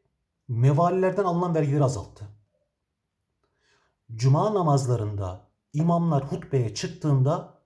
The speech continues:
Hazreti Ali ve onun soyundan gelenlere kötü söz söylenmesini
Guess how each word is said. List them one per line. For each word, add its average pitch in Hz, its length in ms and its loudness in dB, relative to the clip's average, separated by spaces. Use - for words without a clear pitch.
Hazreti 165 840 -4
Ali 165 400 0
ve 165 280 -4
onun 165 360 2
soyundan 135 680 -2
gelenlere 160 840 -2
kötü 185 280 -4
söz 156 300 -6
söylenmesini 160 840 -2